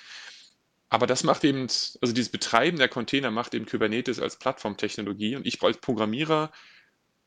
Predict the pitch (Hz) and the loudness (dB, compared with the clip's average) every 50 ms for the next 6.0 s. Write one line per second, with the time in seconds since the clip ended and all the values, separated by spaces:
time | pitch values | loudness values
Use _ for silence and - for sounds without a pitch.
0 | _ _ _ _ - 120 127 139 139 - 131 - 156 127 123 139 143 127 123 85 | _ _ _ _ -2 0 0 2 2 0 -2 -2 -4 -2 0 2 2 2 2 2
1 | 101 123 117 107 - 120 110 - 131 123 123 117 - 117 - - - - - - | 0 0 -2 -4 -6 -6 -4 -2 -2 -2 -2 -2 -2 -4 -6 -4 -2 -4 -2 -4
2 | 156 - - 151 143 143 147 139 - 120 113 - - - 107 110 113 117 113 113 | -4 -4 0 0 0 0 -2 -6 -6 -6 -8 -4 0 0 2 2 0 -2 -4 -4
3 | 113 113 _ _ _ _ _ _ _ _ _ _ _ _ _ _ _ _ _ _ | -6 -8 _ _ _ _ _ _ _ _ _ _ _ _ _ _ _ _ _ _
4 | - - - - 110 117 127 - 123 120 107 - 80 117 - - 127 107 117 107 | -10 -6 -4 -2 -2 -2 -2 -2 -4 -2 2 2 2 2 2 2 2 2 2 2
5 | 110 127 143 - 147 101 98 - - - 117 117 - - - 139 143 143 151 151 | 0 0 0 -2 -2 -2 -2 -4 -4 -2 -2 -2 0 0 0 0 0 0 -2 -6